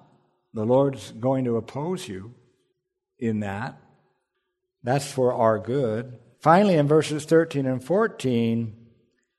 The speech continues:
we are assured that no real harm will come to us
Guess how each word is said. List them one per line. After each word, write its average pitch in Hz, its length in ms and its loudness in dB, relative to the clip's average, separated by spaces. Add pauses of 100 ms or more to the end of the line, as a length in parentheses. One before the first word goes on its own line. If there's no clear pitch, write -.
(140)
we 139 220 2
are 139 80 4
assured 170 560 4
that 131 300 4
no 170 920 0
real 117 680 -2
harm 92 760 -6 (500)
will 120 200 0
come 160 360 -4
to 113 220 -4
us 98 520 -6